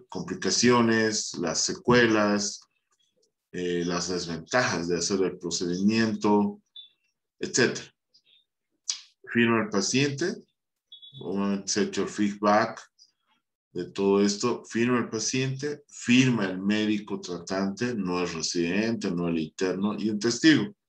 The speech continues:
Entonces es un contrato de trabajo. Ahora, hay un contrato de obra desde el punto de vista civil.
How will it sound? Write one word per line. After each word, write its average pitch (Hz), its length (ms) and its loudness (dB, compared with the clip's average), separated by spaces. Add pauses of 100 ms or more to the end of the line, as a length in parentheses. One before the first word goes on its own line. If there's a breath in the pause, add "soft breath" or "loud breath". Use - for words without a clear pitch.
Entonces 107 240 -4
es 156 120 -6
un - 60 -14
contrato 92 460 -2
de - 80 -8
trabajo. 127 500 0 (840 loud breath)
Ahora, 117 260 4
hay 147 220 4
un 139 80 0
contrato 131 520 2
de 120 100 6
obra 123 260 6
desde 98 320 -4
el 101 80 -8
punto 139 340 0
de 117 80 6
vista 120 320 2
civil. 104 720 0